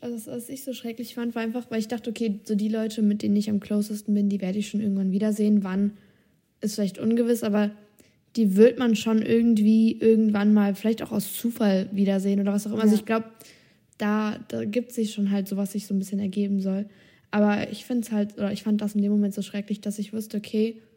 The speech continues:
Speaker 1: ich komme jetzt wieder und ich weiß, selbst wenn ich zurückfahre irgendwann, oder selbst, also wenn ich dann irgendwann mal wieder da bin,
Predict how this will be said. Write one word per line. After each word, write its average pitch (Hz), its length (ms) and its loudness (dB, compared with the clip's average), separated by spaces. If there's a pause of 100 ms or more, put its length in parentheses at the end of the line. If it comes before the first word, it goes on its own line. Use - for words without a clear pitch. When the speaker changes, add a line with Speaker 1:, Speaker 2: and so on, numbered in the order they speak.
(220)
Speaker 1:
ich - 100 -20
komme 220 220 0
jetzt 208 260 -2
wieder 220 260 0
und 220 100 -4
ich 214 140 -10
weiß, 208 300 -4
selbst 202 280 -8
wenn 208 140 -2
ich 233 160 -8
zurückfahre 196 840 -4
irgendwann, 196 540 -2 (280)
oder 185 240 -8
selbst, 202 360 -14 (420)
also 196 200 0
wenn 220 180 2
ich 226 120 -2
dann 208 140 -2
irgendwann 202 220 4
mal 202 80 2
wieder 196 160 2
da 208 180 -2
bin, 226 180 2